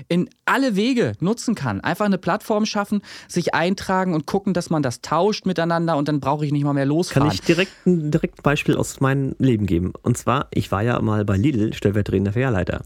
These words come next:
Speaker 1: Mhm.
Speaker 2: So, der Lidl hier in Grevesmühlen, der ist Luftlinie zweihundert Meter weg, dreihundert Meter vielleicht.
Speaker 1: Ja.
Speaker 2: So.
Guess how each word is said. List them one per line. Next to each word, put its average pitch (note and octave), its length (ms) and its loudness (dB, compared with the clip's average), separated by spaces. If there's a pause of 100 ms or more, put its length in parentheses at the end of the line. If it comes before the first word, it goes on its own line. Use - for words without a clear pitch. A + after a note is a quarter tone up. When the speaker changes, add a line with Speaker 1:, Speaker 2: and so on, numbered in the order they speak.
(160)
Speaker 1:
Mhm. D3 460 2
Speaker 2:
So, A2 240 2
der B2 160 4
Lidl C#3 260 2
hier C3 240 2
in A#2 220 2
Grevesmühlen, A2+ 640 2
der G#2+ 160 0
ist - 400 -4
Luftlinie G#2+ 840 0
zweihundert F#2+ 340 0
Meter A2+ 220 2
weg, - 180 -4
dreihundert F2+ 260 0
Meter - 200 0
vielleicht. - 220 -4
Speaker 1:
Ja. B2+ 320 0
Speaker 2:
So. - 200 0